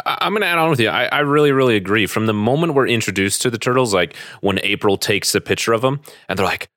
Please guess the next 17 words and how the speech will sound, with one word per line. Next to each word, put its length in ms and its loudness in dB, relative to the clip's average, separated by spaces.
"What 160 -4
was 160 -2
that?" 300 0
And 120 0
they, 80 4
like, 180 2
freeze 800 2
mid 260 2
high 200 0
five, 400 0
and, 180 0
and 120 0
the, 200 0
the 180 0
interaction 540 0
as 160 0
it 240 -4